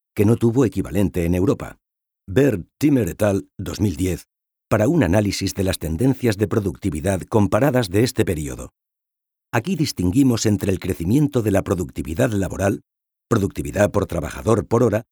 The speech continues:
y la productividad total de los factores, P T F, que se define como el crecimiento de la producción menos el crecimiento ponderado de la productividad de trabajadores y de capital. Corrado et al,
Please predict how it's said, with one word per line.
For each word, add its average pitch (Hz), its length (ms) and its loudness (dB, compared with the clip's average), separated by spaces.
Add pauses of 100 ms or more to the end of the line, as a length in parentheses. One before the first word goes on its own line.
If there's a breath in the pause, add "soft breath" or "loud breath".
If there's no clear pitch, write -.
(340)
y 143 80 2
la 131 120 2
productividad 95 680 -2
total 123 360 0
de 113 100 0
los 110 140 -2
factores, 98 540 -2 (260)
P 151 120 2
T 113 320 2
F, 73 280 -6 (400)
que 131 100 0
se 123 120 0
define 117 440 2
como 104 220 2
el 92 100 -2
crecimiento 98 680 0
de 120 80 2
la 101 100 2
producción 107 600 0 (260)
menos 110 280 4
el 95 100 -2
crecimiento 101 640 0
ponderado 90 540 0
de 80 100 -6
la 92 80 -2
productividad 104 640 -2
de 85 160 -4
trabajadores 82 720 -2
y 87 80 -2
de 82 80 -4
capital. 98 460 -2 (1500)
Corrado 147 420 4
et 87 180 -2
al, 110 260 2